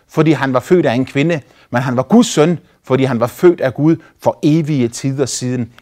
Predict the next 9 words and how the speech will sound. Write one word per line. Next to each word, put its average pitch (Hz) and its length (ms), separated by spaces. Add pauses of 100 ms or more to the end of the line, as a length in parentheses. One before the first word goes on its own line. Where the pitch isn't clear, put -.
(140)
Et - 280 (240)
med 165 340 (220)
faderen 160 640 (240)
i 123 160
væsen 196 560 (240)
og 131 100
på - 240
alle 160 220
måder. 120 420